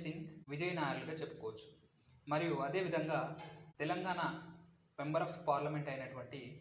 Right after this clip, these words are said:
కల్వకుంట్ల కవిత గారు కూడా ఇదే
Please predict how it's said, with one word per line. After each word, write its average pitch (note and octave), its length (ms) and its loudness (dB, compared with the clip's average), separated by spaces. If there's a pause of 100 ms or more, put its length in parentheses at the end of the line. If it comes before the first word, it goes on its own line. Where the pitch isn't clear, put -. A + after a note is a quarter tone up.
(140)
కల్వకుంట్ల E3+ 440 0 (120)
కవిత C3+ 180 0
గారు C3+ 320 -2
కూడా B2 160 -2 (640)
ఇదే D3+ 200 0